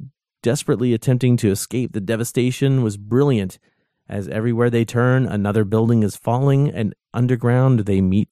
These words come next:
their doom. Mike first became aware of Gigantus the Fire Monster through Ian Thorne's Godzilla book, part of the Monster Movie series.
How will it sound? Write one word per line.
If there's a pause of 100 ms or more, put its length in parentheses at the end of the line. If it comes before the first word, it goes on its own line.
their
doom. (1200)
Mike
first
became
aware
of
Gigantus
the
Fire
Monster
through
Ian
Thorne's
Godzilla
book, (300)
part
of
the
Monster
Movie
series.